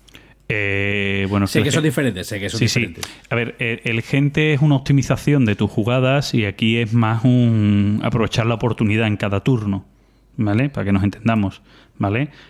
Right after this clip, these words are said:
Speaker 1: Posicionarte bien, aprovechar las oportunidades que te ofrece cada turno,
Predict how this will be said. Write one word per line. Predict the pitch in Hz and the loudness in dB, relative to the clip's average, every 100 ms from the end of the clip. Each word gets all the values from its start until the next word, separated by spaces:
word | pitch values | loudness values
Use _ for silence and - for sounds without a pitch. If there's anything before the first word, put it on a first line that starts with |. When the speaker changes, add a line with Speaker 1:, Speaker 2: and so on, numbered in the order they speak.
| _ | _
Speaker 1:
Posicionarte | - - 110 113 107 - | -8 -4 -2 -2 -2 -2
bien, | 104 139 | 0 0
aprovechar | 120 110 104 113 | 0 0 0 0
las | 110 | 0
oportunidades | 110 113 101 107 104 104 | 0 -2 0 2 2 0
que | - | -4
te | 110 | -4
ofrece | 104 113 - | -2 -2 -4
cada | 101 101 101 | -2 -2 2
turno, | 135 120 120 | 2 4 2